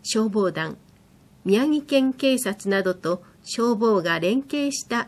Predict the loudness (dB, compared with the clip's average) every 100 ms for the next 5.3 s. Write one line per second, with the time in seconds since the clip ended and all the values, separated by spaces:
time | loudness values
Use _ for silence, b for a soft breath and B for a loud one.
0 | -10 -10 -2 -2 -2 -8 -8 -10 -10 -16
1 | -20 -8 -4 -4 -4 -6 -8 -6 -8 -2
2 | 0 -2 -8 -6 -4 -2 -4 -8 -14 -20
3 | -20 -20 _ _ -20 -20 -20 -10 0 2
4 | 4 4 4 2 0 0 0 0 -2 -2
5 | -4 -6